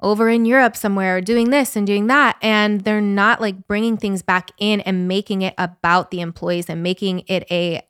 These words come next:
you know, a healthy work environment. They're so focused on their own lives that they're not focused on, like, what is making those employees happy or what could make them happy.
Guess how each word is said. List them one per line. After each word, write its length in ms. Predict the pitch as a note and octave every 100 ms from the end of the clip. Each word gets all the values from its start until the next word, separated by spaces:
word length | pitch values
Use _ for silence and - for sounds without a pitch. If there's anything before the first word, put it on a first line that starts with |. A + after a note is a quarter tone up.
| -
you 80 |
know, 120 | F#3+ G#2+
a 80 |
healthy 500 | F#3 - G3 G3 G#3
work 360 | E3 E3+ F#3 -
environment. 600 | E3 D#3+ E3 D#3+ C#3 - - - - -
They're 460 | G3+ G3+ G3 G3 - _ _ -
so 380 | - - A#3+
focused 460 | B3 B3 A#3 A#3+ -
on 260 | - F#3+ F#3+
their 180 | F#3+ -
own 240 | G3 F#3+
lives 440 | F#3 C4 D#4+ A#3+ A3
that 200 | A3 G#3+
they're 160 | G#3+
not 420 | G#3 G#3 A3+ - -
focused 480 | A3 A#3 A3+ G3
on, 200 | G#3 G3
like, 240 | F#3+ F#3 F3+
what 360 | F3+ F#3 G#3 -
is 260 | G3+ G3 F#3
making 440 | F#3 F#3+ - G3
those 180 | F#3 F3
employees 320 | E3+ F3 E3
happy 260 | - A3+ G3+
or 80 |
what 240 | E3+ F#3+ -
could 240 | - D4
make 280 | D4 F#3+ -
them 140 | D3+
happy. 460 | F3 A#2 - - -